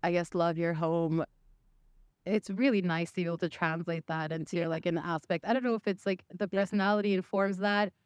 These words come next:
Speaker 1: or if it's a love of the city that
Speaker 2: Yeah.
Speaker 1: then informs the personality.
Speaker 2: Yeah.
Speaker 1: But I'm the same way,
Speaker 2: Yeah.
Speaker 1: and I get very excited when anyone talks about Dubai on any of my favorite shows or whenever anyone comes to visit. I just wanna show them, you
Speaker 2: Yeah.
Speaker 1: know, my Dubai,
Speaker 2: Yeah,
Speaker 1: you
Speaker 2: yeah,
Speaker 1: know?
Speaker 2: yeah.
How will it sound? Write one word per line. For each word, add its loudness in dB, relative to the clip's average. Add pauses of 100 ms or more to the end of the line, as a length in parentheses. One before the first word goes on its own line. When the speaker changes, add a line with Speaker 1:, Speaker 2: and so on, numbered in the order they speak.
(140)
Speaker 1:
or 2
if -2
it's -2
a 2
love 0
of -4
the -4
city 0
that -2
Speaker 2:
Yeah. 0
Speaker 1:
then -2
informs -2
the -14
personality. 0 (140)
Speaker 2:
Yeah. -6
Speaker 1:
But 0
I'm 2
the 0
same 0
way, 0
Speaker 2:
Yeah. -2
Speaker 1:
and 2
I 2
get 2
very 2
excited 0
when 2
anyone 0
talks -4
about 0
Dubai 0
on 0
any 2
of -2
my 0
favorite -2
shows 0
or 0 (240)
whenever 0
anyone 0
comes -2
to -4
visit. 2
I 2
just -4
wanna 2
show -2
them, 2
you 2
Speaker 2:
Yeah. 2
Speaker 1:
know, 0
my 4
Dubai, -2
Speaker 2:
Yeah, 0
Speaker 1:
you -4
Speaker 2:
yeah, -2
Speaker 1:
know? -2
Speaker 2:
yeah. -4